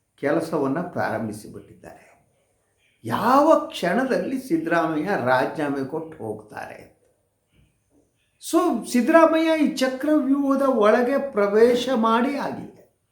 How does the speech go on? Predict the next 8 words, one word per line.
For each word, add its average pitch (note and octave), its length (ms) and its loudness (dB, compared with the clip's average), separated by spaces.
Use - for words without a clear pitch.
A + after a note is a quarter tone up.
ಅವ್ರಿಗೆ A3 360 2
ಗೊತ್ತಿದ್ದೋ A3+ 920 0
ಗೊತ್ತಿಲ್ಲದೆಯೋ F3+ 1200 0
ಆ E3 80 -2
ಚಕ್ರವ್ಯೂಹದ G3+ 1160 0
ಒಳಗಡೆ E3 840 -2
ಅವರು - 340 -6
ಪ್ರವೇಶ - 500 -12